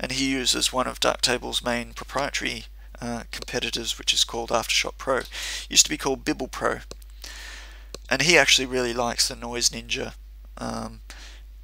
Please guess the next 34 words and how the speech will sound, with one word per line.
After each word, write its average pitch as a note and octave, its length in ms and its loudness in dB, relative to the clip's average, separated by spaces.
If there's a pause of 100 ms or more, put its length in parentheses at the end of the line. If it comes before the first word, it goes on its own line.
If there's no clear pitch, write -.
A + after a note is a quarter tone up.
noise B2+ 280 0
reduction A2+ 400 0
that A#2 160 -6
he A#2 140 -2
gets - 520 6 (280)
in, B2 280 -4
uh, B2 200 4
Aftershock - 500 4
Pro. A#2+ 240 -2 (1500)
So - 200 8
I G3 100 12
figured D3 300 4
I'd B2+ 160 6
come A#2+ 160 4
in A#2+ 100 -4
here B2 220 -2
and A#2+ 80 -2
I'd A#2 120 -2
do A#2+ 120 -4
a - 40 -6
comparison. - 500 0 (1080)
So B2+ 300 4
here's C3+ 260 6
the A#2+ 60 4
same C3 240 8
image. D#3+ 380 6
I've A2 120 0
tried B2+ 300 4
to - 80 8
sort - 180 4
of B2+ 100 -8
match - 360 6
the C3 100 0
exposure A#2+ 720 8